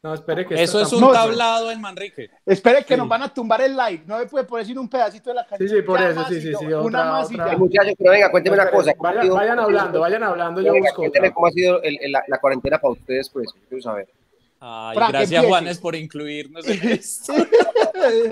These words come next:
Speaker 4: Frank, contá, contá vos qué, qué, qué has hecho.
Speaker 2: Eh, no, marica, aprendí a cocinar.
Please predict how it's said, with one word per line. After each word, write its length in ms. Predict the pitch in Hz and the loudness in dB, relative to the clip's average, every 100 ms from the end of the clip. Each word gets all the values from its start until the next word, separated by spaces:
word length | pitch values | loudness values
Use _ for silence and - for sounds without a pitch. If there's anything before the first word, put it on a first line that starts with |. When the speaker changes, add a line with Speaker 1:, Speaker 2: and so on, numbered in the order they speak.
| 494 440 - - _ _ _ - | -6 -14 -20 -20 _ _ _ 0
Speaker 4:
Frank, 280 | 185 202 | 2 4
contá, 240 | 170 160 175 156 | 2 2 2 2
contá 240 | 151 156 | 2 4
vos 220 | 160 175 | 6 4
qué, 200 | 175 170 | 4 0
qué, 160 | 127 139 | 2 2
qué 80 | 143 | 2
has 80 | 151 | -2
hecho. 260 | 165 - 107 - _ _ _ - - 855 - | -2 -4 -12 -18 _ _ _ -12 -10 -4 2
Speaker 2:
Eh, 1160 | 135 139 143 147 147 147 139 139 131 127 131 123 | 6 6 6 4 4 4 2 -2 -4 -6 -8 -12
no, 220 | 120 107 | -14 -14
marica, 560 | 104 131 131 - 143 143 | -10 -10 -12 -10 -6 -6
aprendí 400 | 143 143 131 139 | -6 -8 -6 -6
a 100 | - | -6
cocinar. 880 | 170 165 139 123 139 196 214 202 | -8 -10 -12 -12 -10 -8 -8 -10